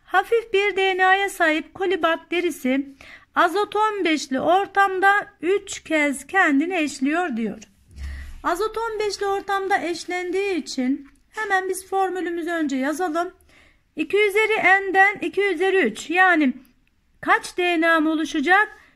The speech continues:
İki çarpı iki çarpı iki. Sekiz D N A'm oluşuyor toplamda. İki tanesi bunlardan melez olacak. İki tane melez. Geri kalan ağır,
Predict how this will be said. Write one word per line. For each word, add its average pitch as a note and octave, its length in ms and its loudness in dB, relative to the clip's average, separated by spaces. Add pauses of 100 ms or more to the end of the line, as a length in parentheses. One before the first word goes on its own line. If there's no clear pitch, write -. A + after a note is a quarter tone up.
(220)
İki F#4 380 -4
çarpı E4 640 0
iki F#4 340 -2
çarpı D#4+ 520 -2
iki. D4+ 520 -4 (220)
Sekiz G4+ 460 -2
D F4+ 260 2
N D#4+ 80 4
A'm C4 220 4
oluşuyor C4+ 480 -2
toplamda. F4+ 840 0 (680)
İki G4 240 -4
tanesi G#4 560 2
bunlardan F#4 600 2
melez C4+ 460 2
olacak. F4 720 0 (380)
İki D#4 240 -6
tane E4+ 460 2
melez. E4 680 2 (500)
Geri F4+ 240 2
kalan G4+ 500 4
ağır, F#4 400 2